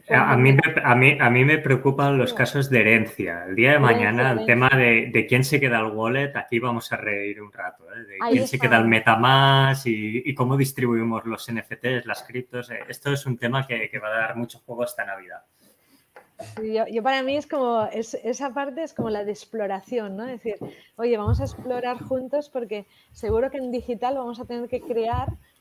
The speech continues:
Speaker 2: ¿no? Y, y igual que se ha creado un wallet digital, ¿no? En su momento y que se está creando lo, el marco de la identidad digital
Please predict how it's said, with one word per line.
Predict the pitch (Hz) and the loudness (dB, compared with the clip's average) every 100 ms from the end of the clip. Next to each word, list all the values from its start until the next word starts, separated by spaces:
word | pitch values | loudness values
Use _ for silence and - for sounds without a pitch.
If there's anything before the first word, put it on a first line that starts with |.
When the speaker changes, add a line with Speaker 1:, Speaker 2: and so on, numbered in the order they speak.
| _ 208 | _ -10
Speaker 2:
¿no? | 247 | -8
Y, | 262 | -6
y | 208 170 202 190 180 | -6 -6 -6 -6 -6
igual | 202 196 | -6 -8
que | 226 | -10
se | 220 | -12
ha | |
creado | 214 214 214 | -10 -8 -8
un | 214 | -10
wallet | 214 220 208 | -8 -8 -10
digital, | 214 - 214 220 226 208 | -12 -12 -12 -10 -10 -10
¿no? | |
En | 196 | -14
su | - | -14
momento | 196 190 214 226 247 269 | -14 -12 -12 -10 -10 -10
y | 208 190 | -10 -10
que | 170 170 | -10 -14
se | |
está | _ 190 | _ -20
creando | 185 196 202 208 190 _ _ _ - | -14 -12 -10 -10 -12 _ _ _ -18
lo, | - 185 | -8 -8
el | - 185 | -8 -8
marco | 202 240 - 208 | -4 -4 -6 -8
de | 202 | -6
la | 185 | -8
identidad | 185 190 202 | -8 -8 -8
digital | 208 214 220 185 226 254 | -8 -8 -12 -6 -6 -6